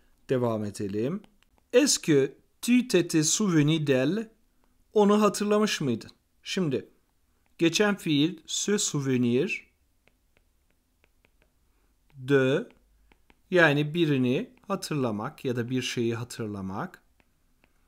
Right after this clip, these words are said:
Dikkat ederseniz burada bir ne var? Pronom tonik var. Şöyle yazalım. Le pronom tonik diye. Şahıs zamirine gönderme yapan bir zamir diye düşünebilirsiniz.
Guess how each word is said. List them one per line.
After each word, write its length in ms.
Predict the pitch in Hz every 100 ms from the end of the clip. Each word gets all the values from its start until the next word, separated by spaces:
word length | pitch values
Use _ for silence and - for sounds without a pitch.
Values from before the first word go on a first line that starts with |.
| _ _ _ _
Dikkat 380 | 185 180 180 175
ederseniz 680 | 175 175 165 156 139 135 151
burada 340 | 147 143 131
bir 140 | 135 139
ne 240 | 151 147
var? 300 | 131 214 -
Pronom 440 | - 131 131 165
tonik 440 | - 123 120 - 117
var. 320 | 107 190 - _ _ _ _ _ _ _ _ _ _ -
Şöyle 300 | 131 113 117
yazalım. 640 | 127 123 107 143 151 131
Le 100 | 131
pronom 800 | 131 123 113 113 117 139 170 180 _ _ _ _ _
tonik 460 | - 110 110 _ -
diye. 540 | 104 104 110 180 - _ _ _ _ _ _ _ _ _ _ _ _ _ -
Şahıs 440 | - 165 165 160
zamirine 400 | 156 139 135 156
gönderme 600 | 156 143 131 135 135 139
yapan 420 | 127 - 135 151
bir 140 | 139 131
zamir 480 | 123 131 131 127 123
diye 180 | 123
düşünebilirsiniz. 1000 | 123 - 131 120 127 127 - 98 170 -